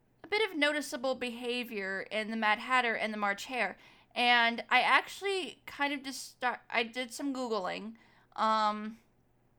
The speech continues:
and basically that's what brings us to today's topic. I call it the Hatter and the Hare autism theory.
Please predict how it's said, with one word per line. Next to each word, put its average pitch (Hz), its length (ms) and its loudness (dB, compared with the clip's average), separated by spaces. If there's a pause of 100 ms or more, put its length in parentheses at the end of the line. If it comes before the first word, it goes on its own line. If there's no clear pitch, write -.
(840)
and 240 340 0
basically 285 440 -2
that's 262 440 2 (300)
what 247 240 0
brings 277 260 2
us 262 140 0
to 254 140 -8
today's 247 360 0
topic. - 600 -2 (920)
I 254 120 4
call 302 220 2
it 294 100 -6
the 240 80 -4
Hatter 262 340 2
and 262 220 2
the 269 40 0
Hare 247 400 0
autism 220 560 0
theory. 127 460 -10